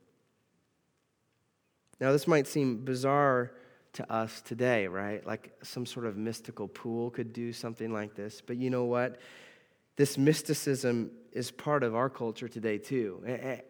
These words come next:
and it may be half-hearted, but it's still present. And I, I'm willing to bet that many of you have knocked on wood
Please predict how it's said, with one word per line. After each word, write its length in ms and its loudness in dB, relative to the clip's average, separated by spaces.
and 100 6
it 100 8
may 220 10
be 300 6
half-hearted, 840 6
but 140 4
it's 160 0
still 240 4
present. 640 2
And 80 4
I, 60 8
I'm 220 8
willing 240 10
to 80 6
bet 260 10
that 80 8
many 240 12
of 100 6
you 120 8
have 120 6
knocked 340 8
on 180 6
wood 360 6